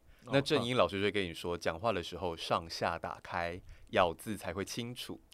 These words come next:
Speaker 1: 啊，上下就嘴巴上颚下颚打开吗？
Speaker 2: 然后还有左右也都要打开，上下左右都要打开。
Speaker 1: 哼。
Speaker 2: 他就讲说，其实我们现代人讲话很偷懒，
Speaker 1: 哼。
Speaker 2: 所以我们声音都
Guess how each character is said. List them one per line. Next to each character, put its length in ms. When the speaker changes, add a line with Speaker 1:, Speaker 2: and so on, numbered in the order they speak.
Speaker 1:
啊， 160
上 260
下 180
就 120
嘴 180
巴 240
上 240
颚 80
下 160
颚 100
打 140
开 220
吗？ 60
Speaker 2:
然 120
后 40
还 100
有 60
左 240
右 140
也 80
都 100
要 80
打 220
开， 220
上 180
下 160
左 180
右 120
都 100
要 100
打 220
开。 180
Speaker 1:
哼。 300
Speaker 2:
他 80
就 60
讲 140
说， 140
其 100
实 100
我 40
们 100
现 160
代 100
人 160
讲 140
话 140
很 100
偷 260
懒， 160
Speaker 1:
哼。 200
Speaker 2:
所 100
以 20
我 20
们 100
声 180
音 140
都 260